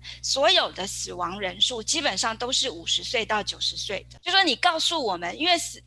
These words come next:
Speaker 2: 因为长者的死亡率是特别高的，然后重症，
Speaker 1: 嗯。
Speaker 2: 你，通常他告诉我们，每天在那边告诉我们这个确诊死亡的人，他的特质是什么？通常就是三个特质嘛。
Speaker 1: 嗯。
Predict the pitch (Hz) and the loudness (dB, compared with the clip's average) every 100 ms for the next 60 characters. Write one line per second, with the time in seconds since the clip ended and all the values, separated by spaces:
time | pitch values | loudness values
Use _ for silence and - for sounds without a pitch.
0 | - 320 359 349 247 226 285 214 170 185 | -6 2 2 4 0 0 -2 -2 -2 -4
1 | 185 - 196 180 202 262 233 - 226 247 | -4 -8 -8 -6 -4 -4 -2 -4 -2 -4
2 | 196 175 - 190 185 202 - 240 285 208 | -4 -8 0 0 0 -8 -6 -2 2 4
3 | 330 254 - 285 214 - - - - 269 | 2 0 0 2 0 -8 -12 -12 -12 -12
4 | - - 381 415 330 302 330 349 349 320 | -12 -2 0 2 2 2 2 4 4 2
5 | 320 277 202 220 214 175 269 277 277 269 | 0 0 0 0 -2 0 0 2 2 2
6 | 269 262 269 262 277 226 180 196 247 247 | 0 0 2 0 0 -2 -4 -6 -4 -2
7 | - 311 - 202 214 - 180 175 180 240 | 2 2 0 -4 -6 -10 -6 -6 -4 0
8 | 226 190 175 220 240 220 311 269 - 208 | 0 0 -2 -2 -2 0 2 2 0 -6
9 | 247 - 156 165 - - - 330 339 254 | -2 -4 -4 -12 -12 -20 0 2 4 2
10 | 285 285 277 277 285 254 196 277 247 - | 0 -4 -2 0 0 -2 -2 0 -2 -4
11 | 165 180 - - - - - - - 101 | -6 -6 -6 -10 -20 -20 -20 -12 -4 -4
12 | 87 | -4